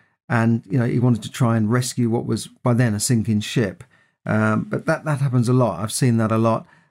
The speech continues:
I've done it when a, when a business is, you know, the trajectory is down,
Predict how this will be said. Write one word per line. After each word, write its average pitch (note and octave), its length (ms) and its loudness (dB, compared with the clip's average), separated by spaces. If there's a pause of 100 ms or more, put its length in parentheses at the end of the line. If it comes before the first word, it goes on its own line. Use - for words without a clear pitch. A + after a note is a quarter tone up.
(120)
I've C3 240 2
done A#2 160 0
it B2 100 -6
when B2 140 0
a, A2 100 -2 (240)
when B2 140 2
a B2 60 4
business B2 400 0
is, G#2+ 240 -2 (320)
you C3+ 80 2
know, A#2 200 0 (140)
the B2+ 120 0
trajectory A#2+ 760 -2
is G2+ 120 -2
down, G#2 640 0